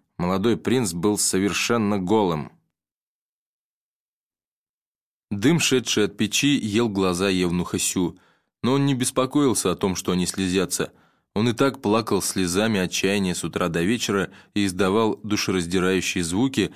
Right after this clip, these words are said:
которые вывели из себя повара, и он повздорил с ним серьезнее, чем обычно. Носильщики паланкина Сюан и Мин нашли убежище от потоков дождя на дворцовой кухне. Медвежья лапа принял их с обычной флегматичностью,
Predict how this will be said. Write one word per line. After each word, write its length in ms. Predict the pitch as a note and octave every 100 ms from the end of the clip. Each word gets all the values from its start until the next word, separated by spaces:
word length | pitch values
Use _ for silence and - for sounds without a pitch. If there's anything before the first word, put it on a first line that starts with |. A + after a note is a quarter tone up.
| -
которые 420 | - F2+ A#2 A2+
вывели 360 | F2+ G#2+ G2+ F#2
из 120 | F2
себя 240 | - F2+ F2+
повара, 540 | - F#2 E2+ E2 D2+ - _ _
и 60 | A2+
он 160 | C3
повздорил 520 | A#2 F#2 E2 F2+ A2 G2
с 120 | -
ним 160 | F#2+
серьезнее, 640 | F2 - F2 E2+ F2 F#2 F2
чем 180 | - E2
обычно. 520 | D#2+ D#2+ - D#2 - _ _ _ _ _ _
Носильщики 540 | - F#2+ D3 C#3 B2 -
паланкина 720 | G#2+ G#2+ G#2+ - B2+ G#2+ -
Сюан 400 | - G#2+ G#2 G2
и 60 | G2
Мин 280 | C3 D3 - _ _
нашли 320 | G#2 G2 B2+ C#3
убежище 560 | G2+ A2 A#2 G#2 G2
от 100 | F2
потоков 440 | F#2 E2+ F#2 F#2 E2+
дождя 400 | F2 E2+ G#2+ A#2
на 120 | F2+
дворцовой 520 | F2 F2 - F#2 F2+
кухне. 460 | F2+ F#2 - E2 - _ _ _ _ -
Медвежья 400 | G2 G#2+ F#2+ G2
лапа 300 | A#2 A#2 F#2+
принял 360 | G#2+ A#2+ A2
их 100 | G2+
с 100 | -
обычной 400 | F#2+ F2+ E2+ F#2+
флегматичностью, 1040 | E2 F#2 F2 F2+ A2+ C#3+ - A#2 - A2